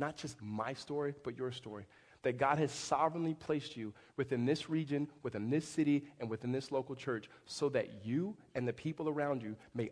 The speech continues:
understand and know Jesus Christ. That we believe that as we continue to grow as a church, the steps of maturity for us is something that we cannot do apart from the Holy Spirit.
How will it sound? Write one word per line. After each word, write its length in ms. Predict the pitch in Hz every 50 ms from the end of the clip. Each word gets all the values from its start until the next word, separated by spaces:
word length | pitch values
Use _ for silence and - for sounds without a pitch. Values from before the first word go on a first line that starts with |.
| -
understand 680 | 120 127 139 135 139 127 - - 139 131 127 117 110 107 -
and 180 | - 117 110 110
know 160 | 110 110 120
Jesus 320 | 117 110 110 107 101 98 -
Christ. 480 | - - 107 95 90 95 - - - _ _ _ _ _ _ _ -
That 100 | 131 123
we 140 | 120 151 160
believe 420 | 143 156 151 156 165 165 160 143
that 140 | 139 123 -
as 200 | - 123 120 113
we 200 | 113 139 160 170
continue 520 | - 170 165 151 - 175 165 160 160 156 151
to 120 | 156 -
grow 400 | 110 - 113 127 143 151 156 156
as 100 | 151 135
a 60 | 135
church, 380 | - - - 156 156 156 151 - - - - -
the 60 | 131
steps 380 | 117 - - - 160 160 - -
of 80 | 151 139
maturity 460 | 131 123 - - - 160 156 156 151
for 180 | - - 151
us 260 | 143 147 156 165 - - - - -
is 120 | - 123 -
something 360 | - 147 147 147 151 151 147
that 120 | 143 127
we 80 | 127 135
cannot 600 | 131 - - - 156 160 165 160 170 - - 131
do 260 | 147 151 135 123 117 - - - - 123
apart 460 | 127 120 - - - 175 170 - - - -
from 80 | 147 139
the 80 | 135
Holy 240 | 127 147 156 156 151
Spirit. 360 | - - - 175 165 - -